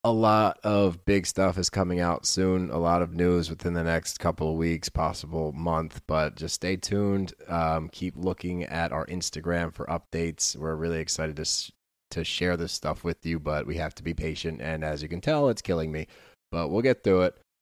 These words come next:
Um, as usual, follow us on Instagram at Brav underscore Bros. Follow us on Twitter at Brav underscore Bros, and follow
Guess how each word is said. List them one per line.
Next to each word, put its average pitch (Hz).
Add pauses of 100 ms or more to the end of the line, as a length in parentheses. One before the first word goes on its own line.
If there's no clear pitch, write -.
(140)
Um, 85 (120)
as 92
usual, 104
follow 90
us 85
on 82
Instagram 95
at 78
Brav 82
underscore 73
Bros. 127
Follow 82
us -
on 78
Twitter 127
at 113
Brav 113
underscore 104
Bros, 95
and 87
follow 85